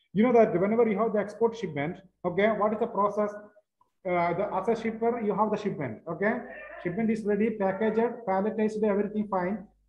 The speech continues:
And you have the documents, invoice, packing list, and certificate origin, whatever things you have now. The now shipment is ready, you have the booking, you made the booking, okay?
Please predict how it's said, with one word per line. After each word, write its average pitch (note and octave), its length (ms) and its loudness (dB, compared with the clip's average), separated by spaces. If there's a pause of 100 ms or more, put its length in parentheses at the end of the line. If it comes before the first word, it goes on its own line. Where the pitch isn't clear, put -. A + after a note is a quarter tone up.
And F3+ 280 0
you F#3+ 120 2
have G#3 180 2
the G#3+ 80 2
documents, G3+ 480 0
invoice, G3+ 420 0
packing F#3+ 400 -4
list, G#3+ 200 0
and F#3+ 180 -6
certificate F#3+ 420 -2
origin, F#3+ 260 -2
whatever G3 340 -2
things G3+ 200 -8
you G3 140 -2
have F#3 180 0
now. D3+ 300 -2 (680)
The G3 120 0
now A3 200 2
shipment A3 300 -4
is G#3+ 100 -4
ready, G#3 220 2
you G3 160 2
have G3+ 140 0
the G#3 60 0
booking, G#3+ 520 0
you G3+ 220 2
made G3+ 300 -2
the G3+ 60 0
booking, E3+ 400 -2 (300)
okay? G#3+ 300 0